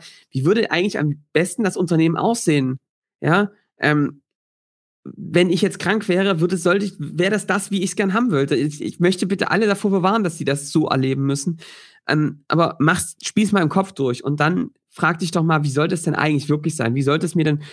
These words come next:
Spaß machen? Und diese Gedanken, die sind, diese, diese Barrieren, die sind meistens im Kopf und die würde ich mal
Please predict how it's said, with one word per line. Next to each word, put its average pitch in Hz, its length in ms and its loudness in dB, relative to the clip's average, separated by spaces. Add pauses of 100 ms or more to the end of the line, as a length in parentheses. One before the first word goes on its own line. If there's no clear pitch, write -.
(160)
Spaß 143 400 0
machen? 156 300 0 (440)
Und 143 140 2
diese 160 200 0 (180)
Gedanken, 165 500 2
die 160 120 2
sind, 165 300 0
diese, 151 420 0 (180)
diese 147 160 0
Barrieren, 143 420 2
die 170 60 4
sind 156 160 0
meistens 160 400 0
im 143 120 -2
Kopf - 440 -2
und 131 200 -6 (360)
die 139 160 0
würde 165 140 2
ich 160 100 -2
mal 143 440 0